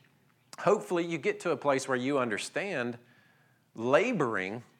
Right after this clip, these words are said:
to experience the rest of God is not working for righteousness. It's not working for holiness. It's not working for favor. It's working internally to get your heart confident in Him. And that's, that's, that's really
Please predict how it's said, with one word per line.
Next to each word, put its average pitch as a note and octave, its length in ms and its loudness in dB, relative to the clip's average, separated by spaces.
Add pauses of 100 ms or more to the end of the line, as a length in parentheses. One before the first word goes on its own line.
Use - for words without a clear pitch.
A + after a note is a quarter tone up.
(280)
to B2+ 280 0
experience E3+ 680 0
the A#2+ 140 -2
rest C3 320 0
of F#2 120 -8
God E3+ 300 2
is A#2+ 80 -6
not A#2+ 260 0
working C3 460 0
for F#3+ 160 -4
righteousness. G2+ 600 -6
It's A2 120 -12
not C3 200 -4
working C3+ 500 -2
for D3 160 -6
holiness. G2+ 640 -4
It's G2+ 180 -8
not A2 200 -4
working A#2+ 400 -2
for A#2+ 160 -8
favor. G#2 540 -4 (500)
It's B2 180 -2
working A#2+ 760 0 (480)
internally D#3 1040 2 (720)
to A#2 80 -2
get E3 340 2
your F3 120 2
heart C#3+ 520 2
confident A#2 540 -2
in G2 160 -8
Him. G2+ 220 -10 (680)
And G#2+ 100 -6
that's, D#3 220 0
that's, D3 320 0
that's D3 400 -2 (600)
really C#3+ 540 2